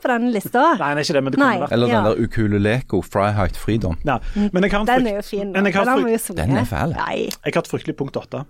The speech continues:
Speaker 2: og det er, som jeg ikke ville hatt med meg, og det er Fuelbox.
Speaker 1: Hva det?
Speaker 2: Har dere vært borti det?
Speaker 1: Hva det?
Speaker 2: Det er sånn konsept, eh,
Speaker 3: Der du sp-,
Speaker 2: et
Speaker 3: brenner
Speaker 2: lite
Speaker 3: litt.
Speaker 2: spill, så er det sånn kort som du skal diskutere med, som for eksempel ektefellen, sånn, eh,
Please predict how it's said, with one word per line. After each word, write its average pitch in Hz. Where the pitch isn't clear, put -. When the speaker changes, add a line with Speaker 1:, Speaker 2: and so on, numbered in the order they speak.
Speaker 2:
og 135
det 143
er, 135
som -
jeg 165
ikke -
ville 151
hatt 120
med 135
meg, 196
og 120
det 123
er 123
Fuelbox. -
Speaker 1:
Hva 240
det? 240
Speaker 2:
Har 120
dere -
vært 220
borti -
det? 135
Speaker 1:
Hva 233
det? 208
Speaker 2:
Det -
er 139
sånn 143
konsept, -
eh, 139
Speaker 3:
Der 113
du 110
sp-, 104
Speaker 2:
et 92
Speaker 3:
brenner 104
Speaker 2:
lite 98
Speaker 3:
litt. 98
Speaker 2:
spill, 185
så 175
er 170
det 170
sånn 160
kort -
som -
du 139
skal 139
diskutere 139
med, 127
som -
for 135
eksempel 127
ektefellen, 135
sånn, 120
eh, 127